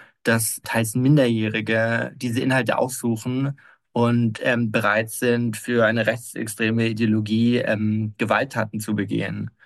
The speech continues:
Und in den neun Jahren, mit denen ich mich mit dem Thema beschäftige, sehe ich zwei Elemente dabei sehr zentral. Zum einen die Vereinsamung.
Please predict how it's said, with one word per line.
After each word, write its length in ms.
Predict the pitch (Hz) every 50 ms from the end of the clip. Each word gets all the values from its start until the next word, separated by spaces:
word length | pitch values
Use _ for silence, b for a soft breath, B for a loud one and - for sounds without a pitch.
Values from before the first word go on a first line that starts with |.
| B B B B B B B _ -
Und 100 | 127 120
in 120 | 120 120 123
den 100 | 123 127
neun 240 | 120 113 120 127 127
Jahren, 280 | 117 110 113 131 143
mit 120 | 139 131 -
denen 140 | 127 131
ich 100 | 123 -
mich 80 | - 123
mit 160 | 113 127 107
dem 80 | 120 117
Thema 300 | 107 - 123 127 127 123
beschäftige, 520 | 113 110 - - 123 120 - 135 117 123
sehe 120 | 110 107 113
ich 140 | 110 107
zwei 480 | - - - - 107 120 123 123 139 147
Elemente 440 | - 120 127 120 120 120 131 - 127
dabei 340 | 113 110 113 110 107 107 107
sehr 220 | 107 107 113 104
zentral. 640 | 104 - 113 107 107 - 117 110 107 110 117 127 131 -
Zum 220 | - - 110 107
einen 420 | - - 110 113 113 113 117 120
die 100 | 107 107
Vereinsamung. 920 | 104 - - - - 120 143 143 139 131 131 131 127 127 127 127 131 131